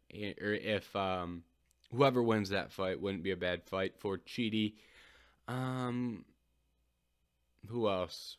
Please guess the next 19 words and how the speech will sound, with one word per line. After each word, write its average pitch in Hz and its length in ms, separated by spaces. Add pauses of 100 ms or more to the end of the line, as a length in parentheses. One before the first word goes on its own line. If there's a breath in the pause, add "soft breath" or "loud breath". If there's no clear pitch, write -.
we 104 160
got 85 260
here? 101 840 (2750 loud breath)
Edmund 131 280
Shabazian 110 840 (500)
on 107 160
a 101 40
three-fight 104 560
skid. 160 640 (100)
I'm 135 200
not 131 160
necessarily 123 640
sure 117 240
that 110 180
that 98 200
fight 95 160
happens 92 420
next, 104 420 (380 loud breath)
but, 139 260